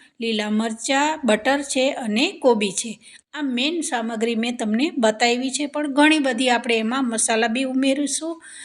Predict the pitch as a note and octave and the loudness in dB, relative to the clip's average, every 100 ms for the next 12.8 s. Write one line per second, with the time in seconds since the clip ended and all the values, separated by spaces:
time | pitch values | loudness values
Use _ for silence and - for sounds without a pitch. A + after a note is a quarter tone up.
0 | - - - _ C4+ D4 B3 A3 B3 - | -20 -20 -20 _ -6 -2 0 2 0 0
1 | C4 B3+ C#4 A#3+ A3 A#3 - D#4+ D4+ C4 | -2 -4 -2 -2 -2 -4 -2 0 0 2
2 | D#4 - D4 A#3+ G#3+ A3+ A#3 A3 A#3+ A3 | 2 0 -4 -4 -2 -2 -2 -6 -6 -6
3 | G#3+ G#3 A3 F4 G4+ - - D4 B3+ A3 | -6 -4 0 0 -4 -14 -2 0 2 2
4 | A3 G#3+ G#3 C#4+ C#4 A#3 A3 A3 C#4+ C#4+ | 2 0 2 0 0 -4 -4 -2 -2 0
5 | A#3 A3 G#3+ D4 G4 - A#3+ G#3+ _ _ | -2 -4 -2 -4 -4 -6 -8 -8 _ _
6 | _ _ _ _ _ - A#3+ A#3+ G#3+ B3+ | _ _ _ _ _ -8 -6 0 0 0
7 | B3+ C4 C4+ C#4 E4+ C4 A3+ A#3 A#3 G#3+ | -2 -2 0 0 0 -2 -4 -4 0 2
8 | C#4+ - - G#3 G3 G3 - G#3+ - A#3 | 2 2 0 -2 -2 -4 -6 -8 -10 -2
9 | C4+ C4+ G#3+ B3 - B3 A3 C4+ C4 - | -2 2 2 2 -2 -2 0 0 0 0
10 | C4 C#4+ C4 A#3+ B3+ A3+ G#3+ G#3+ C#4 B3+ | 0 0 0 -2 -2 -2 0 0 -2 -2
11 | G#3+ C4+ E4 C4+ D4 C#4+ - G#3+ G#3+ G#3+ | -4 -4 -4 0 0 0 0 0 0 -2
12 | A3+ G#3 G#3 G3+ G3+ G3+ G#3 A3 | -4 -2 -4 -6 -6 -6 -6 -8